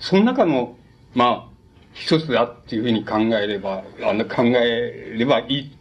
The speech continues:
と思います。つまり、それくらいが、呼ぶ記についての、その、なんて言いますか、知識といたしまして、それでもう先入観なしにっていうことをもう心がけてお、お話ししたいっていうふうに思います。それでもし余裕があれば、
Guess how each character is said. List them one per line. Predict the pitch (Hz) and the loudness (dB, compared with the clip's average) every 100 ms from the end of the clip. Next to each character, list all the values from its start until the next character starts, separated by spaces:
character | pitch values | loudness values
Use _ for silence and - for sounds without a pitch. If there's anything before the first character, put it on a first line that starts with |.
| - | -10
と | 107 | -4
思 | 101 104 | -2 0
い | 107 | 0
ま | 104 | 0
す。 | 101 - - - | -4 -8 -16 -10
つ | - | 2
ま | 131 | 2
り、 | 127 127 - - | 2 -4 -16 -16
そ | - 139 | -2 0
れ | 135 | 0
く | 147 | 0
ら | 151 | 0
い | 185 | 2
が、 | 170 107 - - - _ - | 0 0 -4 -18 -20 _ -2
呼 | 117 | 0
ぶ | 131 | 0
記 | 131 123 120 117 110 107 | -2 0 2 2 0 -2
に | 101 | -4
つ | - 127 | -2 0
い | |
て | 143 | 0
の、 | 104 - | -2 -4
そ | 101 | -10
の、 | 92 95 95 101 | -10 -12 -12 -6
な | 101 | -4
ん | 98 | -4
て | - | -8
言 | 92 | -14
い | |
ま | 92 | -14
す | - | -10
か、 | - - - - - | -12 -10 -16 -16 -2
知 | 151 | 0
識 | - - - - - - | 0 -6 -16 -18 -16 -4
と | 104 98 110 | -2 0 -2
い | - | -2
た | 113 107 | -2 0
し | 113 | -2
ま | 107 | -2
し | - | -6
て、 | 90 87 | -12 -2
そ | 135 | 0
れ | |
で | 143 151 151 151 | 2 0 0 -2
も | 127 | -4
う | |
先 | - 131 | 0 0
入 | 131 117 | 2 0
観 | - 98 98 | -2 -6 -4
な | 104 | -4
し | 110 | -2
に | 104 | -2
っ | 104 - | -4 -12
て | 101 | -6
い | 95 | -4
う | 104 - - - - | -6 -8 -20 -20 -4
こ | 165 | 0
と | 147 | 2
を | 131 | 2
も | 107 95 - - - | 0 -4 -10 -20 -8
う | |
心 | - 131 123 | 0 4 4
が | 113 | 2
け | - | -4
て | 98 92 - - - _ - | -14 -14 -16 -20 -20 _ -2
お、 | 107 117 98 | 0 0 0
お | |
話 | 110 - | 0 0
し | - | 0
し | |
た | 110 | -2
い | |
っ | 101 | -2
て | - - - | -8 -20 -12
い | |
う | 92 | -10
ふ | |
う | 87 | -8
に | |
思 | 92 | -8
い | 95 | -6
ま | 101 | -2
す。 | |
そ | 156 | 0
れ | 127 | 2
で | 156 | 2
も | |
し | 160 139 113 110 | 0 -2 -2 0
余 | 117 147 | 2 2
裕 | 151 | 2
が | 165 | 2
あ | 180 | 2
れ | |
ば、 | 160 - | 2 0